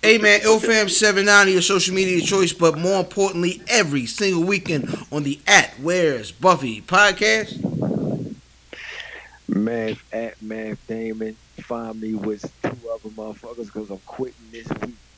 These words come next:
Speaker 3: Fuck this shit. These
Speaker 2: <laughs>
Speaker 3: niggas is ass, and you know why in a couple of weeks.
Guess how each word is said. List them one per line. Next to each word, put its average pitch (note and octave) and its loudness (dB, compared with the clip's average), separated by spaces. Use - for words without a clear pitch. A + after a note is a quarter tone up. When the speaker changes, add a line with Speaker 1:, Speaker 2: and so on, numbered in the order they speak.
Speaker 3:
Fuck C3 -10
this B2 -10
shit. A#2+ -10
These - -
Speaker 2:
<laughs> A#2 -10
Speaker 3:
niggas A2+ -8
is - -16
ass, C4+ -6
and G#3+ -10
you G3+ -8
know G#3+ -6
why A#2+ -8
in G2 -16
a F2 -18
couple B2+ -8
of A#2 -6
weeks. G2+ -8